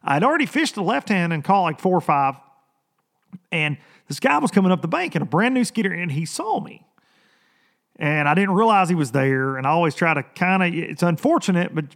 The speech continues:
kinda be sneaky about it just because there's so many people always, you know, watching for guys, to, the bent pole pattern, as they say. And so I, when he got close, I pulled the trolling motor up, and I went to idle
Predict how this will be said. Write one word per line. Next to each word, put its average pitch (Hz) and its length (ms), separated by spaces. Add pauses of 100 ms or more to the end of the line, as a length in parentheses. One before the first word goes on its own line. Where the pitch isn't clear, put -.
(160)
kinda 269 240
be 175 160
sneaky 165 640
about 139 340
it 185 100
just 151 200
because 156 480
there's 143 240
so 180 180
many 165 160
people 143 320
always, 131 380 (100)
you 143 160
know, 120 220 (180)
watching 139 640 (480)
for 135 140
guys, 131 320
to, - 120
the 139 200
bent 156 340
pole 139 320
pattern, 127 340
as 113 140
they 110 140
say. 127 380 (760)
And 180 220
so 214 380
I, 190 440 (1400)
when 160 180
he 160 80
got 214 260
close, 208 460
I 160 160
pulled 190 280
the 156 40
trolling 170 260
motor 156 240
up, 151 200
and 143 100
I 139 80
went 151 240
to 160 120
idle 156 600